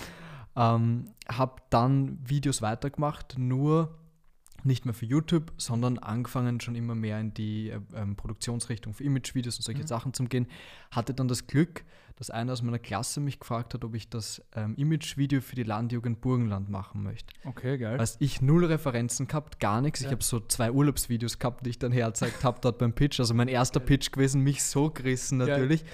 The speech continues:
Speaker 1: Keine Preisvorstellungen gehabt. Und das war mein erstes Projekt und ich hab mir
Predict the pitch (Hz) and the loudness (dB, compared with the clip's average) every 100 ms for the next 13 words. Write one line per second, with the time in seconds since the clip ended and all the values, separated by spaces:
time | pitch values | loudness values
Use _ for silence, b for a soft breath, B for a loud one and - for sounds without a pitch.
0 | B B - 120 123 147 104 110 - 120 | B B -2 2 4 4 2 2 0 0
1 | - 113 117 113 135 143 - - B B | 0 2 2 2 0 -2 -4 -18 B B
2 | B B B - - 120 113 117 117 120 | B B B -14 -4 0 0 0 -2 -2
3 | 135 123 113 - - 127 123 131 120 120 | 0 0 -2 -4 -4 -4 -2 -4 -2 -2